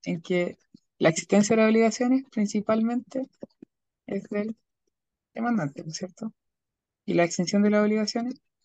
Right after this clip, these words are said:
principalmente es del demandado, ¿ya? Eh, eso es como la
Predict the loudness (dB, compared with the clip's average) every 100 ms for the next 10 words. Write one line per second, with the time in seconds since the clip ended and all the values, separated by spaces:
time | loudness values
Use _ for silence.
0 | _ -10 -4 -2 -2 -4 -6 -6 -8 _
1 | _ -8 -4 -2 -4 -10 _ _ _ _
2 | _ _ -8 -8 -8 _ _ _ _ -20
3 | _ _ _ _ _ _ _ _ _ _
4 | -2 -2 -2 -4 -6 -8 -12 _ _ _
5 | 0 2 2 4 4 6 2